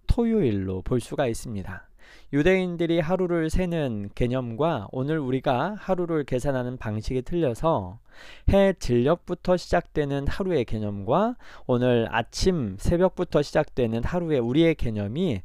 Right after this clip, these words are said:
달라서 조금 헷갈리는 부분이 있어요. 그런데 그냥 편하게 이야기하면 유대인들에게 이 성경 내용에 말씀되어지고 있는 날짜의 개념 안식일은 토요일이고 오늘 우리가 지키는 날은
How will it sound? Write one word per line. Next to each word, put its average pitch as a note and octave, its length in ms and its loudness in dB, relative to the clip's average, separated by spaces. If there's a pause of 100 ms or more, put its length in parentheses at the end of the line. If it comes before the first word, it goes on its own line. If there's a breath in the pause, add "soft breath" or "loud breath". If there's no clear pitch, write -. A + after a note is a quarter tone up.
(280 loud breath)
달라서 C#3+ 500 2
조금 B2+ 300 -4
헷갈리는 D3+ 460 0
부분이 A2+ 360 -6
있어요. F#2+ 420 -8 (140)
그런데 D3 520 2 (640 loud breath)
그냥 D#3 260 0
편하게 F#3+ 440 4
이야기하면 A#2+ 1200 0
유대인들에게 C3+ 1080 0
이 C#3+ 160 4
성경 F#3 480 2
내용에 A2+ 480 0
말씀되어지고 A#2+ 880 -2
있는 G#2+ 360 -6
날짜의 A2 720 -2
개념 A2 380 -4
안식일은 A#2 800 -2 (400 soft breath)
토요일이고 B2 920 0 (480 loud breath)
오늘 D#3+ 320 0
우리가 D3+ 300 2
지키는 C#3 580 -2
날은 C#3 680 -2